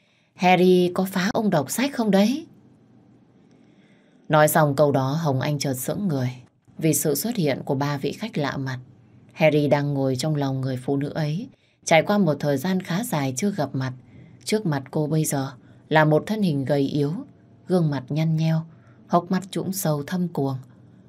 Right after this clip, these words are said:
Nhưng Hồng Anh vẫn nhận ra người phụ nữ ấy. Bà ấy chính là mẹ của Nam Phong. Tại sao bà ta lại xuất hiện ở đây?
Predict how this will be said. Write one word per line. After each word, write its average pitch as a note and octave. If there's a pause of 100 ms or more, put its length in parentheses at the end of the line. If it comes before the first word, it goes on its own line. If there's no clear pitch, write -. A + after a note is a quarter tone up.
(300)
Nhưng D#3
Hồng D3
Anh D#3+
vẫn F#3+
nhận D3+
ra D#3+ (400)
người C#3 (100)
phụ D3+
nữ D3+
ấy. D#3+ (640)
Bà D#3
ấy D#3
chính F3
là F#3
mẹ C3+
của C3+
Nam D3+
Phong. E3 (1200)
Tại -
sao B3+ (680)
bà -
ta G#3+
lại F3+
xuất C#4
hiện G3
ở C#3+
đây? E3